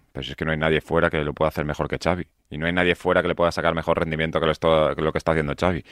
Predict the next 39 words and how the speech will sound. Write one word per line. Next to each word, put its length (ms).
Y 60
entonces 360
yo 180
creo 160
que 60
al 80
final, 440
pues 180
las 140
dos 160
partes, 420
Xavi 180
porque 260
ve 140
que 280
la 140
situación 360
está 160
cambiando 340
y 60
el 80
Barça 240
porque 220
ve 120
que 100
lo 100
que 360
hay 140
fuera 300
no 100
va 80
a 20
mejorar, 420
pues 180
hace 200
que 120
se 80
acerquen. 440
Pero 320